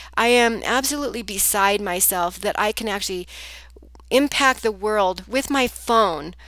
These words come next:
with my P C, working from anywhere, homeschooling my daughter, and helping so many other people. Realizing that I started over from being separated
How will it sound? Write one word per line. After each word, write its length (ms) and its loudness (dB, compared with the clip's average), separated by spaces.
with 220 -2
my 240 2
P 220 -2
C, 580 -2
working 500 -2
from 320 -2
anywhere, 760 -2
homeschooling 760 0
my 200 -4
daughter, 580 0
and 240 0
helping 480 -2
so 280 4
many 300 0
other 240 -4
people. 520 -8
Realizing 800 4
that 400 2
I 160 4
started 640 2
over 600 -4
from 640 -2
being 220 -2
separated 880 0